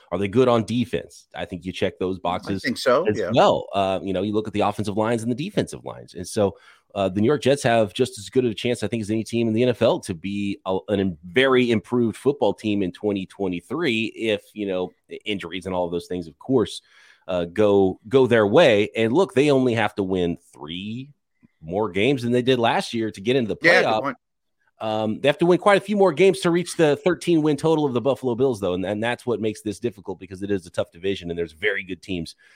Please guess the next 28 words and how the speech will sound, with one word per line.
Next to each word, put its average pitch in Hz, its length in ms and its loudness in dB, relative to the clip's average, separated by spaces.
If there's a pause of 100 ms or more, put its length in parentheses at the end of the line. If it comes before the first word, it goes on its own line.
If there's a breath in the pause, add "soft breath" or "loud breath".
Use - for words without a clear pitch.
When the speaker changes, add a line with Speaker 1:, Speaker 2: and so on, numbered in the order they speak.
(100)
Speaker 1:
that 110 100 0
were 101 140 2
above 120 380 2
them. 82 240 -2 (260)
Uh, 85 120 -6
the 82 100 -8
New 107 120 0
England 95 240 -4
Patriots 147 640 0
are 113 140 -2
always 127 320 2
going 135 180 2
to 120 60 -2
be 113 80 -4
tough 120 300 -2
and 107 100 -4
difficult, 113 460 -4
even 107 120 -6
though 107 120 0
I 107 60 0
don't 107 140 2
think 107 200 -10
any 104 140 -4
of, 98 140 -12 (120)
either 113 180 2
of 95 80 2
us, - 260 -4
uh, 92 120 -14